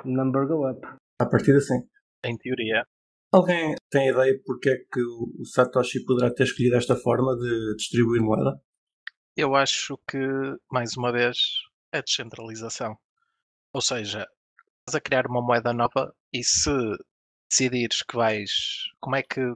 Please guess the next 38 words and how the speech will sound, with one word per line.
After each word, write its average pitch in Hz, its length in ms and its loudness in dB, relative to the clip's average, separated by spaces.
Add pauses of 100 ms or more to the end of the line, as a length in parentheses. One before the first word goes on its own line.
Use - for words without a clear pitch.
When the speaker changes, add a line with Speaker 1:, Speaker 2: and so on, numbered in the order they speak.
Speaker 3:
tu 123 140 -2
vais 123 640 2
dar 117 200 -4
as 110 120 -6
mo-, 117 200 -6
a 135 100 -8
quem 147 240 -2
é 135 40 -6
que - 100 -12
tu 127 100 -10
vais 120 200 0
dar 113 180 0
as 110 140 -4
moedas, 107 520 -4
não 110 120 -6
é? 117 100 -8 (500)
Ou 120 80 -2
seja, 107 560 -4 (320)
para 143 240 4
garantir 135 460 -2 (120)
que - 100 -6
existe 113 580 -2
descentralização, 123 1080 -4 (640)
eu 120 100 -2
penso - 360 0
que 143 100 -2
a 135 220 0
ideia 127 180 0
do - 80 -12
Satoshi 131 580 2
terá 127 240 -6
sido, 131 640 -4 (440)
"Vou 123 480 2 (200)
dar 117 380 2
um 120 140 -4
incentivo 120 720 -2
a 165 100 0
quem 117 400 -2